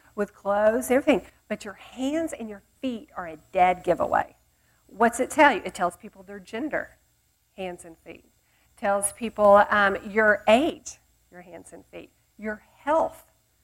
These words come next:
your hands and feet. And your, usually your economic status as well, especially in the, in the ancient world when we didn't have medi pedis. You really got to see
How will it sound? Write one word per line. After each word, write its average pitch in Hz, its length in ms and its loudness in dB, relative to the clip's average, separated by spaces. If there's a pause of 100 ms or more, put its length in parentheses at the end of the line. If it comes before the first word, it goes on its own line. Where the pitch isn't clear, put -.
(260)
your 190 140 -8
hands 185 360 -10
and 180 160 -14
feet. 208 240 -6 (340)
And 208 320 -4
your, 196 280 -12
usually 247 400 -2
your 190 240 -14
economic 196 560 -4
status 165 560 -6
as - 180 -20
well, 180 180 -6 (160)
especially 208 720 -6
in 226 120 -10
the, 196 360 -4
in 190 160 0
the 180 160 0
ancient - 300 -2
world 220 480 2 (300)
when 196 280 -4
we 185 120 0
didn't 190 160 -6
have 214 140 -20
medi 170 220 -20
pedis. - 460 -16 (180)
You 190 220 -16
really 240 320 -4
got 226 200 0
to 220 100 -8
see 180 380 -16